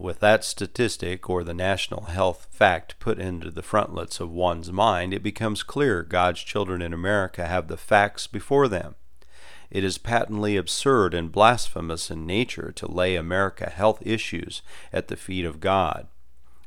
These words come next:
God commanded obedience to the dietary commands to avoid the diseases of Egypt.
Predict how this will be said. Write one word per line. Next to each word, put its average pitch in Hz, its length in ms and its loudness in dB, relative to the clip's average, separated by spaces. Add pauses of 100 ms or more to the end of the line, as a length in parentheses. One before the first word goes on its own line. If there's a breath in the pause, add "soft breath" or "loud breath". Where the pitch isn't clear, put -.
(140)
God 101 380 4
commanded 110 520 0
obedience 90 720 -2
to - 140 -8
the 80 100 -6
dietary 82 640 -2
commands 80 540 -6
to 85 120 -2
avoid 98 500 2
the 104 80 -2
diseases 87 640 -4
of 82 160 -4
Egypt. 92 520 -6